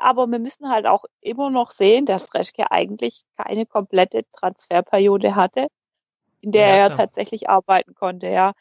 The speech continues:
Speaker 1: Und, und dementsprechend hatten wir halt Spielermaterial X und ich glaube, dass Korkut aus Spielermaterial X das Beste rausgeholt hat und wir das Mögliche mit der Mannschaft erreicht haben. Oder vielleicht auch,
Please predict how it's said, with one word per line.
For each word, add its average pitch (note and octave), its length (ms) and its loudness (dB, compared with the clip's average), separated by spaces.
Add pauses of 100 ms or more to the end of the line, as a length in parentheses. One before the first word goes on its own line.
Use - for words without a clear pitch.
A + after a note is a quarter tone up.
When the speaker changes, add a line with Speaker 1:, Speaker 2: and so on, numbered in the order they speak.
(240)
Speaker 1:
Und, G#3 260 -12
und G3+ 220 -6
dementsprechend A3+ 800 0 (680)
hatten A3 260 -4
wir G#3+ 120 4
halt G3+ 140 2
Spielermaterial G3 760 -2
X - 400 -4
und A3 380 -10 (320)
ich - 140 -20
glaube, A3 420 2
dass A3 240 -2
Korkut G3+ 340 0
aus F#3+ 160 0
Spielermaterial F#3+ 640 -2
X - 320 -2
das - 140 -20
Beste F#3+ 440 -4
rausgeholt F3 600 -2
hat - 180 -2 (520)
und F#3 380 -10 (460)
wir G#3+ 120 2
das G3 180 -8
Mögliche A3+ 760 2
mit G3+ 180 -6
der G3 80 2
Mannschaft F#3+ 380 -4
erreicht F3 460 0
haben. - 360 -4 (240)
Oder F3+ 260 -2 (480)
vielleicht F3+ 460 -4
auch, F3+ 160 2